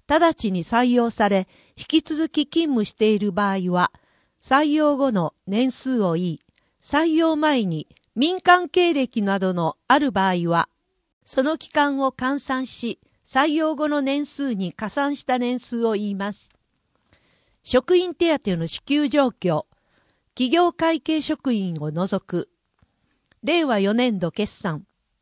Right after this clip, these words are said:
手当名、支給者数、支給実績、一人当たりの平均支給年額の順に読みます。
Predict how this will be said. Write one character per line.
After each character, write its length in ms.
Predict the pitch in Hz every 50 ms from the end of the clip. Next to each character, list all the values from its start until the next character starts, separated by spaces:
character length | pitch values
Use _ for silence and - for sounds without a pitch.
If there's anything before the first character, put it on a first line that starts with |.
| _ _ _ _ _ _ _ _ _ _ _ _ _ _ _ _ _ - _ _ _
手 260 | - 262 277 311 302
当 240 | 294 _ - 269 262
名、 320 | 233 202 180 160 156 - - _ _ _ _ _ _ _ _ _ _
支 220 | - - 247 247
給 280 | - - 302 311 320 311
者 220 | - - 311 302
数、 400 | 285 - - - 180 151 143 - _ _ _ _ _ _ _ _ _ _ _ _ _
支 200 | - - 247 254
給 300 | - - 311 330 330 330
実 440 | 233 320 320 - - - - 208 190
績、 240 | - - 180 139 - _ _ _ _ _ _ _ _
一 260 | - - - 330 349
人 140 | 349 349 349
当 60 | 359 -
た 140 | - 269 254
り 120 | 233 202
の 240 | 185 180 170 151 - - _ _ _ _ -
平 240 | - 269 302 339
均 260 | - - - 311 311 311
支 160 | - - -
給 240 | - 294 302 302 302
年 240 | 285 302 302 277
額 240 | 262 240 220 - 226
の 140 | 185 185 180
順 240 | 147 180 214 220 233
に 100 | 233 233
読 120 | 226 220 214
み 100 | 208 208
ま 180 | 202 202 214
す。 220 | 214 - - -